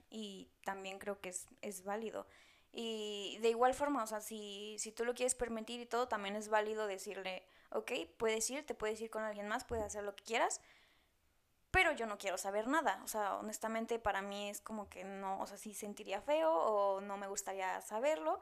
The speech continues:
Entonces, pues, hasta ahí para mí. Y de igual manera puede estar como que el otro extremo, que puede haber personas que, como, pues, no me acuerdo en cuál película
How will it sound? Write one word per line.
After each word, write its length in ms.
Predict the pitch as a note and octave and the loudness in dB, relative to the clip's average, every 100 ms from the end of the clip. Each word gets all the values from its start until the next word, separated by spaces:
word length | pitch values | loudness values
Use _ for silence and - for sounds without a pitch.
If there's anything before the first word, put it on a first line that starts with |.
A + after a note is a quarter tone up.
| - - - - | -6 -20 -20 -8
Entonces, 500 | A3+ A3 A3+ A3 A3+ - | -6 -2 -2 -2 -8 -10
pues, 220 | - - - | -14 -12 -8
hasta 280 | - - F3 | -8 -6 -8
ahí 160 | F3+ F3+ | -8 -8
para 220 | G3 G3 | -6 -6
mí. 180 | F#3+ - - - - | -8 -12 -20 -20 -12
Y 300 | A3+ A3+ A3 | -6 -4 0
de 80 | G#3+ | 0
igual 300 | G3+ G#3 G#3 - | 2 2 2 -6
manera 400 | - D#4 D#4 C4+ | -2 0 2 2
puede 160 | C4+ A#3 | 2 0
estar 220 | A#3 G3+ | 2 0
como 200 | G#3+ A3 | 2 0
que 220 | A3 - | 2 2
el 80 | A3 | 2
otro 180 | A3+ A#3 | 2 0
extremo, 440 | - C4 B3 D4 | -2 0 2 0
que 160 | - A#3 | -4 -4
puede 200 | - G#3 | 2 4
haber 240 | G#3 G#3+ | 6 4
personas 520 | B3+ B3+ C4 A#3+ B3+ - | 4 4 4 2 0 -4
que, 800 | A#3+ G#3 G3+ G3 F#3+ F#3 - - _ _ B3 | -2 0 2 0 -2 -4 -8 -12 _ _ -8
como, 500 | - A3 G#3 G3+ G3 - | -2 -2 -2 -6 -8 -8
pues, 200 | A#3 - | -10 -6
no 160 | B3 B3+ | -2 -2
me 60 | |
acuerdo 240 | C#4+ E4 E4+ | -2 -2 -2
en 80 | |
cuál 180 | E4 D4 | 0 0
película 460 | D#4 C4+ - D4 | 0 -4 -2 -2